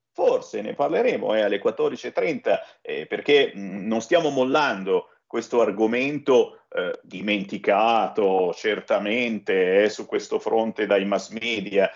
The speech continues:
I mass media lo tirano fuori esclusivamente per dire: "Basta raduni degli alpini,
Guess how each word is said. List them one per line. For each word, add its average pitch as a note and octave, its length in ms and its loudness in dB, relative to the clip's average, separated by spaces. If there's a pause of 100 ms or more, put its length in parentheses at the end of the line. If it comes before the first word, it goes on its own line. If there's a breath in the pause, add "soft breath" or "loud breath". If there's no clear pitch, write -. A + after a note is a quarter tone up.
(180 loud breath)
I G#2+ 60 -14
mass B2+ 200 0
media E3 280 2
lo C3 120 0
tirano E3 280 0
fuori G3+ 400 0
esclusivamente G3+ 1300 0
per F#3+ 240 2
dire: A3 380 2 (180 loud breath)
"Basta A3 1200 -2 (180)
raduni G#3 1400 -2
degli F#3+ 500 2
alpini, G2+ 1040 -2